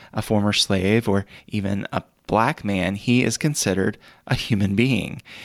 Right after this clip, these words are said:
And he, he remarks about how he's able to go through the same, uh, entrance to a hotel that, uh, white people are allowed to go through. He's,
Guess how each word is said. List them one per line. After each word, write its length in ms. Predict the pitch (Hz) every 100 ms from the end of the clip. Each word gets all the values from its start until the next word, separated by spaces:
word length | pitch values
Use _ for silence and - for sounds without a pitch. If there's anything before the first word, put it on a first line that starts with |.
| - - -
And 540 | 117 110 107 107 98 -
he, 280 | 117 113 - _ -
he 180 | 123 120
remarks 520 | 117 110 113 - -
about 280 | 110 104 104
how 360 | 107 104 107
he's 240 | 107 110 104
able 200 | 98 104
to 100 | 104
go 200 | 101 98
through 220 | - 101
the 80 | 92
same, 560 | - 110 104 98 101 - - - - -
uh, 220 | 95 - -
entrance 640 | 127 113 139 135 - - - -
to 300 | 117 101 98
a 40 |
hotel 680 | 107 98 - 104 113 127 -
that, 420 | 101 101 98 - - - - - -
uh, 380 | 92 - - - - - - _ _ _ _ -
white 300 | 98 107 127
people 260 | 120 123
are 80 | 120
allowed 280 | 123 120 117
to 100 | 135
go 180 | 123 123
through. 380 | 131 131 131 147 - -
He's, 520 | - 110 104 98 -